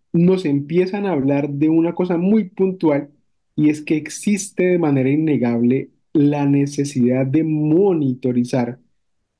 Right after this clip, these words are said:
muy cuidadosamente los niveles de potasio y vigilar que no se produzca una reducción de la tasa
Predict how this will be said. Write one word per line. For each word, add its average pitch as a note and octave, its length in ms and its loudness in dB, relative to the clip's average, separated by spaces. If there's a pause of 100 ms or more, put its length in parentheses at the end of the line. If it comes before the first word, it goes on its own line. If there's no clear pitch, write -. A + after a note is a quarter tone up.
(140)
muy F#3 380 2
cuidadosamente C3+ 1040 0 (100)
los C3 340 4
niveles A#2+ 440 0
de E3+ 100 0
potasio E3+ 640 -4 (520)
y A3 140 2
vigilar A3+ 560 2
que C#3 200 0
no C#3 340 2
se F3+ 100 0
produzca C3 400 -2
una D3 200 2
reducción B2 480 -2
de A#2+ 60 0
la C3+ 140 -2
tasa A#2 400 -4